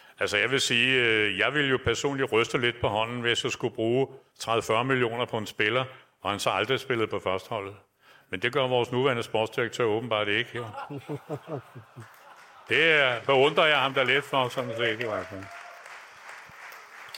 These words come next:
Men man, man, man er jo altid den situ-, man ved jo aldrig, om tingene lykkes. Altså, det, det er jo stadigvæk noget med, at kemien skal være der, og gode spillere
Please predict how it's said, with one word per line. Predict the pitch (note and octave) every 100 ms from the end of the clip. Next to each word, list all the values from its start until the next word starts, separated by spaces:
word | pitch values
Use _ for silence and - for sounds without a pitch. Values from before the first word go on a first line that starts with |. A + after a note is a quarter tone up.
| - -
Men | B2 E3+ B2+ - - - - - - - - - - - - - - - - - - - -
man, | A2+ C#3+ C#3+ -
man, | A#2 C#3 C#3 C3+ - G#2+
man | G#2+ B2+ C3+
er |
jo | D3
altid | C#3+ E3 G3+
den | E3+ E3+
situ-, | F#3+ D#3+
man | C#3 D3+
ved | C#3 G3+
jo | G3+
aldrig, | C3 D3+ F#3+
om | E3
tingene | C#3+ E3+ F#3 F3
lykkes. | C3+ C#3 F#3+ - - -
Altså, | A3 -
det, | - E3 D#3
det |
er | D#3
jo | D#3
stadigvæk | - D3 F3+ F#3+
noget | D#3 D3+ F3+
med, | D#3 E3
at | D#3+
kemien | - D#3+ D#3+ F3+
skal | E3 E3+
være | C#3 A#2+ D3
der, |
og | E3 C3
gode | C#3+ F3
spillere | G3 - D#3 F#3 F3+